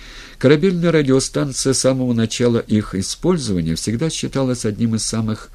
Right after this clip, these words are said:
ненадёжных и капризных устройств, когда-либо устанавливавшихся на боевых кораблях. Как правило, в самый критический момент либо сгорала лампа, либо, что ещё хуже,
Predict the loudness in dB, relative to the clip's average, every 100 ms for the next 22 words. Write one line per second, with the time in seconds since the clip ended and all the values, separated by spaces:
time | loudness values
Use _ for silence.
0 | -2 0 2 0 0 -2 -2 -4 -6 -4
1 | 0 2 0 -4 -2 -4 -4 -8 -10 -8
2 | -8 -6 -4 -4 -4 -10 -14 -20 -20 -6
3 | -4 0 0 0 2 2 2 -2 -4 -2
4 | -2 0 0 0 0 -2 -6 -6 -6 -6
5 | -4 -4 -6 -14 -2 0 2 2 2 0
6 | -4 -6 -4 -4 -4 -8 -12 -18 -20 -20
7 | -4 0 0 0 -2 0 -2 0 0 0
8 | -2 0 -2 0 -4 -4 -8 -4 -2 -2
9 | 0 -2 -2 0 0 0 -4 -4 -4 -2
10 | -2 0 -2 -2 -2 -2 0 -2 -4 -10
11 | -20 -14 -12 -4 -2 -2 0 -2 -2 -2
12 | -4 -4 -6 -6 -8